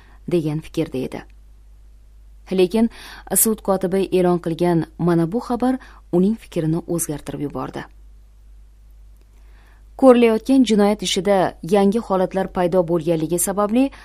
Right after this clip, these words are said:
sud majlisi kechiktiriladi. Ushbu jinoyat ishining ipidan ignasigacha xabardor bo'lgan Subut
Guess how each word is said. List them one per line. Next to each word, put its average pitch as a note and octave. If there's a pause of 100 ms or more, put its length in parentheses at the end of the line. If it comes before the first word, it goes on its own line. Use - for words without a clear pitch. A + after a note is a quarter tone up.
(180)
sud B3+
majlisi F#3+ (200)
kechiktiriladi. D3+ (2750)
Ushbu B3+
jinoyat B3
ishining G#3 (320)
ipidan G3 (100)
ignasigacha F3
xabardor E3
bo'lgan D#3+
Subut E3+